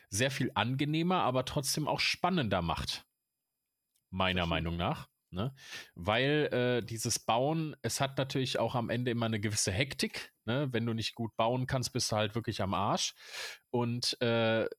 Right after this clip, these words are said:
Speaker 1: ja, seitdem, ich spiel's auch die ganze Zeit nur. Ich hab mir den Battle Pass geholt, ich hab mir schon wieder Skins ge-, oh, es ist schlimm, Skins kaufen.
Speaker 2: <laughs>
Speaker 1: Ey, ey, Skins, ne?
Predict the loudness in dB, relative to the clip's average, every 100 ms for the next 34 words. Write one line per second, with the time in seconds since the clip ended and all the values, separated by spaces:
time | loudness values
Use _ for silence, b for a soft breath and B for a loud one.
0 | -2 2 2 2 -4 _ _ _ _ _
1 | -8 0 0 2 -2 0 -2 0 -2 0
2 | -2 -2 0 0 -2 -2 -2 -2 -6 -6
3 | -4 -2 -2 0 0 0 -2 0 -2 -2
4 | -2 0 -2 -4 -6 -4 -2 0 0 0
5 | -2 -2 -2 -2 -4 -2 -2 0 0 0
6 | 0 0 2 2 2 2 4 4 2 2
7 | 0 0 2 2 -2 B B -4 0 0
8 | 0 0 -2 0 0 0 0